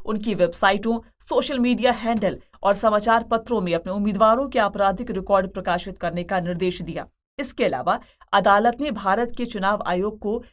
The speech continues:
यह सुनिश्चित करने के लिए एक फ्रेमवर्क भी तैयार करने का निर्देश दिया कि उम्मीदवारों के आपराधिक रिकॉर्ड की जानकारी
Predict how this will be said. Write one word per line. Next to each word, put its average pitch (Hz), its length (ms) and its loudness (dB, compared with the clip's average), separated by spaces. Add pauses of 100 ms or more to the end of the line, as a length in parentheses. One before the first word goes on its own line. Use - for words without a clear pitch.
(140)
यह 233 160 2
सुनिश्चित 226 500 -4
करने 233 280 0
के 233 180 -2
लिए 165 280 -6 (240)
एक 220 200 0 (120)
फ्रेमवर्क 202 640 2
भी 226 240 -4
तैयार 175 340 0
करने 175 280 -6
का 170 120 -4
निर्देश 160 420 -8
दिया 185 280 2 (320)
कि - 100 -8
उम्मीदवारों 247 640 0
के 302 160 -6 (120)
आपराधिक 185 600 0
रिकॉर्ड 208 440 0
की 214 140 -8
जानकारी 180 640 -2